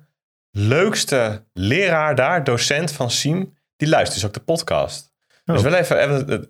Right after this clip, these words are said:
Speaker 1: die, die maakt dan altijd die ochtend wel weer een beetje goed. Dan, dan kom ik daar aan en die, die, die barst van de energie. En dan zie je zijn grote glimlach op dat plein.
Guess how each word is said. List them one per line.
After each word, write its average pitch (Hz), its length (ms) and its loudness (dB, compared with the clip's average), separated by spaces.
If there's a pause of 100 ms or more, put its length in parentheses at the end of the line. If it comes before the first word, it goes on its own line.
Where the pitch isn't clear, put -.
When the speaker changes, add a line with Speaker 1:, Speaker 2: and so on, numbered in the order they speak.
(120)
Speaker 1:
die, - 200 -8
die 139 180 0
maakt 170 220 2
dan 160 100 2
altijd 143 220 0
die 139 100 -2
ochtend 135 280 0
wel 127 120 0
weer 120 100 2
een 113 80 -2
beetje 110 220 0
goed. - 500 -2
Dan, 104 180 -4
dan 104 120 -2
kom 117 160 -2
ik 104 60 0
daar 110 120 -2
aan 120 200 -2
en 123 120 0
die, 113 180 -2
die, 110 300 0
die 98 160 -2
barst 147 260 2
van 131 120 -2
de 113 80 -2
energie. 101 540 -2
En 98 160 -2
dan 92 260 -2
zie 104 140 -2
je 101 60 -2
zijn 107 220 -2
grote 95 260 -2
glimlach 113 420 0
op 107 100 -6
dat 104 140 -6
plein. 107 360 -2